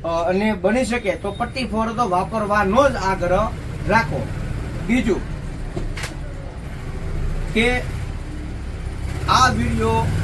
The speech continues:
બને એટલા ખેડૂત મિત્રો સુધી શેર કરો. પછી કોઈ ખેડૂત મિત્રોને બીજો કોઈ પાક કરવો હોય અને જગ્યા હાવ ખાલી પડી હોય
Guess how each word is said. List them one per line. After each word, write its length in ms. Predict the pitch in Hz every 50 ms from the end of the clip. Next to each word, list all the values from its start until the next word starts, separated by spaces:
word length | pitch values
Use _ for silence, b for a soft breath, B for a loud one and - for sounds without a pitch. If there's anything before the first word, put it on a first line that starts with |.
| - - - - - - - -
બને 220 | 196 214 226 240
એટલા 260 | 247 240 - - -
ખેડૂત 320 | 185 - 208 208 208 226 220 214 214
મિત્રો 300 | 214 208 - 220 220 220
સુધી 380 | - 196 190 185 185 208 208 - - - - - - - - - -
શેર 180 | - 226 233 220
કરો. 360 | - - 208 208 208 208 - - - - - - - - - - - - - -
પછી 420 | - 220 214 220 240 247 240 240 - - - - - - - - -
કોઈ 200 | - 214 226 233
ખેડૂત 340 | 220 - 220 214 233 233 220
મિત્રોને 380 | 220 226 220 - 214 226 220 220
બીજો 320 | 190 202 208 202 220 220
કોઈ 140 | 196 214 208 - - -
પાક 180 | 202 226 262 254 - -
કરવો 220 | 226 220 202 190
હોય 240 | 170 135 - 117 - - - - - - - - - - - - -
અને 160 | - 185 202 175
જગ્યા 440 | 160 185 196 196 196 226 247 233
હાવ 260 | 196 185 208 220 220 - -
ખાલી 220 | - 214 240 269 254
પડી 240 | - 240 220 185
હોય 200 | 170 151 139 131